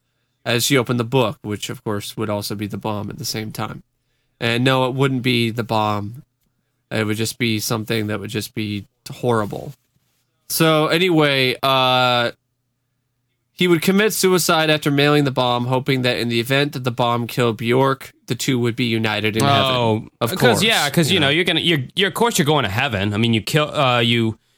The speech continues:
Speaker 2: you killed someone with a book bomb, and then you committed suicide. Um, you know, you're de-
Speaker 1: And then he
Speaker 2: def-
Speaker 1: has, like, it, yeah.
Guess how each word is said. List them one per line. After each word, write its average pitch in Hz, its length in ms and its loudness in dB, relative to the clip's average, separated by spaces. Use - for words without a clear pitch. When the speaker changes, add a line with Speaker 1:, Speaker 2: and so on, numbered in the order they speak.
Speaker 2:
you 123 100 -4
killed 185 280 0
someone 185 240 2
with 156 100 2
a 143 60 2
book 151 340 -2
bomb, 120 460 2
and 120 120 2
then 131 160 2
you 127 120 2
committed 127 340 2
suicide. 110 920 2
Um, 113 880 0
you 139 140 0
know, 110 180 2
you're 131 220 2
de- 143 260 -2
Speaker 1:
And 165 160 0
then 240 100 2
he 262 60 8
Speaker 2:
def- 269 100 6
Speaker 1:
has, 247 160 0
like, 214 340 -4
it, 190 260 -2
yeah. 127 440 0